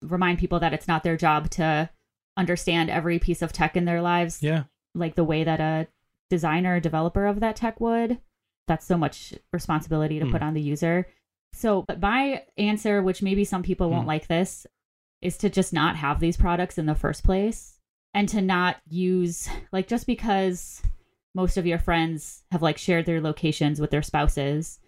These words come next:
Speaker 1: even if it's a mutual thing,
Speaker 2: Mm-hmm.
Speaker 1: like, if you don't wanna do that or there's not a reason, like, don't do that. My husband is a big cyclist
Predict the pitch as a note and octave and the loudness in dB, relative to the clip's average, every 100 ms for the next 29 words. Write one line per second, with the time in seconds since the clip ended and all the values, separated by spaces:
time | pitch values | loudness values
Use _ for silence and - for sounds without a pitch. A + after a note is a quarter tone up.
0 | _ - A3 A3 G3 G3 F3 E3 - D#3 | _ -4 -2 0 0 0 0 0 2 0
1 | - E3 D3 D#3 C#3+ A2 B2+ C#3 - F#3+ | 2 0 0 -2 -2 0 0 0 -2 -2
2 | G3+ G#3 C4 A#3+ F#3 G3 G3+ G3 A3 A3 | 0 0 0 0 0 0 0 0 0 0
3 | F#3 E3 E3+ F3 E3+ D#3+ E3 F#3 G#3+ A3 | 0 -2 0 0 0 0 0 2 0 0
4 | F3 D#3 - - _ _ - F#3+ B3+ C#4 | 0 -2 -6 -20 _ _ -4 -2 0 0
5 | A2 - - - _ _ - F#3+ F#3+ F3+ | 0 -2 -10 -20 _ _ -6 -2 0 0
6 | G3 F3+ F3+ E3+ D#3+ G3+ F#3 F#3 E3+ F3 | 0 0 2 0 2 2 2 2 0 -2
7 | - - | -6 -20